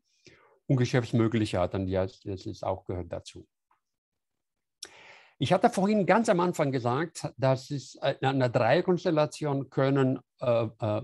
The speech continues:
wollen, dürfen. Das ist eigentlich, sind die drei Säulen der Arbeit. Und wenn eine Führungskraft äh, die Organisation performant machen sollte,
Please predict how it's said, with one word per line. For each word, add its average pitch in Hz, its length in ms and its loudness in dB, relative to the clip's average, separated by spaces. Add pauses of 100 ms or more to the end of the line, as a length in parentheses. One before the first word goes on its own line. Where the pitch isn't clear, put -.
wollen, 107 460 2
dürfen. 135 640 0
Das 139 200 -4
ist 156 140 -4
eigentlich, 135 440 -4
sind 123 280 -4
die 120 140 0
drei 120 280 0
Säulen 131 360 0
der 107 160 0
Arbeit. 151 520 -2 (480)
Und 131 180 0
wenn 143 140 4
eine 139 320 4 (720)
Führungskraft 117 960 -2 (560)
äh, 135 180 2
die 123 240 0
Organisation 123 720 2
performant 135 580 0
machen 104 280 -4
sollte, 104 520 -4